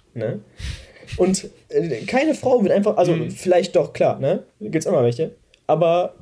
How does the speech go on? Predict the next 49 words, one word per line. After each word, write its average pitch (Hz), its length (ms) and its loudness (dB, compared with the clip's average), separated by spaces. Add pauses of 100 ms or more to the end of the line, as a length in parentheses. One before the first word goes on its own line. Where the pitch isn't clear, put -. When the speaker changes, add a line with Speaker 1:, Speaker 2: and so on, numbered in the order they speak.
(180)
Speaker 1:
das 175 260 2
sind, 220 200 2
ist 190 160 0
bei 190 80 4
Frauen 185 300 2
generell 160 300 4
viel 175 180 -8
weniger. 123 400 -2
Also 156 160 0
dieses 165 200 -2
Jäger-Sammler-Prinzip 190 920 0
ist - 180 -6
immer 226 180 4
noch - 340 0
in 226 140 -2
unseren 175 420 2 (280)
Genen 180 380 0
drinne. 165 320 0
Das, 147 220 0
du 170 100 -2
kannst 254 240 0
nicht 196 100 -8
sagen, 143 200 2
es 156 120 -4
ist - 100 -8
nicht, 208 200 2
weil 135 100 4
es 151 140 0
ist 180 140 -2
es. - 260 -10 (500)
Ne? 160 300 2
Frauen 214 340 2
sind 185 160 0
viel 208 160 -4
mehr 208 200 4
interessiert 180 380 -2
an 147 100 2
Schmuck, 208 380 -2
Frauen 185 460 0
sind 175 160 -2
viel 220 200 -6
mehr 196 140 4
interessiert, 180 460 -2
also 156 320 2 (120)
an 143 180 -2
diesem 127 260 -4
Sammlerzeugs 151 600 -2
mäßig, 160 380 -4
ne? 147 180 -6